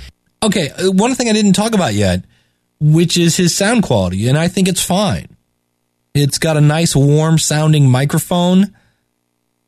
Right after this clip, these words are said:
I, I mean, you could always pick apart somebody's audio, but to me, it's definitely above listenable. I like his delivery. It's not too slow. It's not too fast.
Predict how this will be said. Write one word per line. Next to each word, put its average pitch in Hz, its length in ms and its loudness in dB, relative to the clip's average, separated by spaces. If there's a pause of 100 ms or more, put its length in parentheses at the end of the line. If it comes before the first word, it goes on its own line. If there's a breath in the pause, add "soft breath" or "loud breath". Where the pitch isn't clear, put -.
(460)
I, 151 240 -2
I 170 40 0
mean, 180 200 4
you 196 80 4
could - 180 -4
always 214 520 2
pick 175 260 -2
apart 143 320 0
somebody's 135 680 0
audio, 127 380 0
but 104 180 -2
to 151 80 2
me, 202 260 2
it's - 260 -4
definitely 151 840 0 (400 soft breath)
above 147 440 -2
listenable. 107 680 0 (840)
I 151 140 -2
like 156 300 0
his 143 520 0
delivery. 160 840 0 (400 soft breath)
It's 143 220 0
not 147 240 -2
too 139 200 0
slow. 202 640 0
It's 135 220 -4
not 151 200 -2
too 139 200 2
fast. 185 680 -4